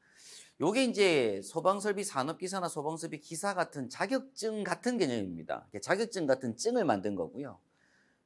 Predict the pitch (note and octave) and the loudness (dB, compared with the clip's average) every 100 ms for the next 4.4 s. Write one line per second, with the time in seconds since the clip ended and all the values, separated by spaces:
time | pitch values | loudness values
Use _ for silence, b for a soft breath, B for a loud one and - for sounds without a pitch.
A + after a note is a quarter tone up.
0 | - D3+ F#3 - B3 C4+ C4+ A#3+ F#3 G#3+ | 4 4 4 0 0 2 6 6 6 2
1 | C4 C#4 - C3+ D#3 E3 F#3+ E3+ C3 G2+ | 2 0 -4 -2 0 -2 0 2 2 0
2 | A2+ D3+ C3 D3+ - C3+ F3 A3 A#3+ - | 0 -2 -2 -6 -6 2 4 4 0 -14
3 | _ _ _ _ _ _ _ - G2+ - | _ _ _ _ _ _ _ -12 2 8
4 | A#2 C3 G#2 F2 | 10 10 6 0